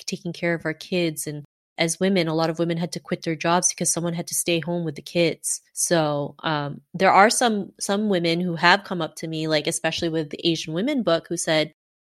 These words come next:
you know, "I l-, I love you made this book, so I wanna read this with my daughters. This is the type of mindset that I wanna instill with my daughters."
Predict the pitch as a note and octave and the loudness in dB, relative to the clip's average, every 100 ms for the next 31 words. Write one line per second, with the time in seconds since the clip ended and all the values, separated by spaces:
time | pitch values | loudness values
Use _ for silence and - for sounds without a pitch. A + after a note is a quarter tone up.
0 | _ F#3 F3+ - F3+ F3+ F3 - F#3 F3+ | _ -2 0 2 2 2 0 0 0 6
1 | F3+ F3+ F#3+ G3+ G3+ G3 G#3 - G#3 G#3 | 6 6 2 0 0 0 -4 0 2 2
2 | G#3 - E3+ E3+ E3+ D#3+ D#3 D#3 - D3 | -4 -2 0 0 -2 -4 -4 -8 -8 -8
3 | D3+ D3+ C#3 C#3 C3+ - F#3 F#3 F3+ E3+ | -6 -6 -6 -6 -8 -8 -4 -4 -4 -6
4 | - E3 D#3+ D#3 D3+ D3 E3 - D#3 D3 | -2 -2 -2 -2 -2 0 -2 -2 -4 -2
5 | D#3 D3+ C#3+ - D#3 D3 C#3+ C#3 C#3+ G#2+ | -6 -6 -6 -4 -2 0 -2 -4 -2 -4
6 | - - - | -4 -4 -6